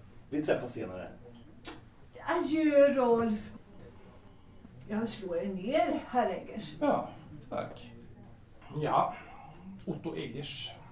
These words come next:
Speaker 3: till er tjänst. Nå, eh, vad jag har hört av Neumann här är ni alltså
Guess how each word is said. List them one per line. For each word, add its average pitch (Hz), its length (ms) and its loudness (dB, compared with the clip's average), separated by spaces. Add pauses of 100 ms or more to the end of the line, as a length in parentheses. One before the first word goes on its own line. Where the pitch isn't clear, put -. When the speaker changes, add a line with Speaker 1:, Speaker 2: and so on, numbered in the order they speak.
(140)
Speaker 3:
till 147 120 -2
er 233 60 0
tjänst. - 580 -14 (420)
Nå, 320 380 6 (280)
eh, 190 460 4
vad 240 160 2
jag 254 140 4
har 262 260 0
hört 254 100 -2
av 254 180 4
Neumann 240 420 6
här 233 420 6
är 208 40 2
ni 214 140 4
alltså 190 800 4